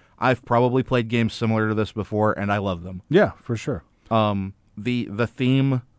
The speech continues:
Speaker 1: uh, speaks to me a lot. Um, you know, being a, being a history buff, having that,
Speaker 2: Mm-hmm.
Speaker 1: that background,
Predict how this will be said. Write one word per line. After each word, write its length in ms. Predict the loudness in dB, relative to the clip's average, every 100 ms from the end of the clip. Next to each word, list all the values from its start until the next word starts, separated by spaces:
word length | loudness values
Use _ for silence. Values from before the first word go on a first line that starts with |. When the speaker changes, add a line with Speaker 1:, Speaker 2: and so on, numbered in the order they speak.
| _ _ _
Speaker 1:
uh, 340 | -6 -4 -4 -6
speaks 400 | -10 -6 -6 -6
to 80 | -4
me 100 | -2
a 80 | 0
lot. 380 | 4 4 2 -6 _ _ _ -8
Um, 520 | -6 -4 -6 -8 -14 _ _ _ _ _ _ _ _ _ _ _ _ -18 -8
you 100 | -4
know, 120 | -2
being 240 | -2 0
a, 180 | 0 -4 -4
being 200 | -2 -2
a 40 |
history 400 | -2 -4 -4 -6
buff, 300 | -2 -2 -2
having 320 | -6 -4 -2 0
that, 140 | 0
Speaker 2:
Mm-hmm. 300 | -4 _ -6
Speaker 1:
that 220 | -4 -2
background, 520 | -2 -2 -2 -2 -2